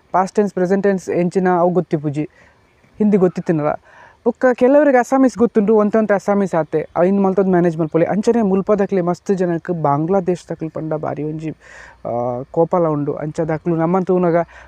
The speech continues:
ಬಾಂಗ್ಲಾದೇಶದ ಬೈದನ ಅಂಚೆ ಇಂಚದ ಮತ್ತೆ ಕೆನ್ ಬೇರೆ. ಅಂಚ ನಮ್ಮ ಆಯ್ನಾತೆ ಜಾಗ್ರತೆ ಇಡ್ಪೊಡು. ನಿಕ್ಲಿಗೆ ಎಲ್ಲ ಗುರ್ತ ಎತ್ತಿನ ಮಾತ್ರ ನಿಕ್ಲು ಇಂಚಿನ ವಿಲೇಜಸ್‌ಗೆ ಬಾಲೆ. ನಮ್ಮ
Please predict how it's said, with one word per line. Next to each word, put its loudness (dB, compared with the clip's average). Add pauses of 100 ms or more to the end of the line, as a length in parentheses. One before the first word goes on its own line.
(140)
ಬಾಂಗ್ಲಾದೇಶದ 0
ಬೈದನ 0
ಅಂಚೆ -4
ಇಂಚದ -4
ಮತ್ತೆ -4
ಕೆನ್ -6
ಬೇರೆ. -6 (300)
ಅಂಚ -6
ನಮ್ಮ 0
ಆಯ್ನಾತೆ 2
ಜಾಗ್ರತೆ 0
ಇಡ್ಪೊಡು. -4
ನಿಕ್ಲಿಗೆ 0
ಎಲ್ಲ 4
ಗುರ್ತ 0
ಎತ್ತಿನ 2
ಮಾತ್ರ 0
ನಿಕ್ಲು 0
ಇಂಚಿನ -2
ವಿಲೇಜಸ್‌ಗೆ -2
ಬಾಲೆ. 0 (1120)
ನಮ್ಮ 2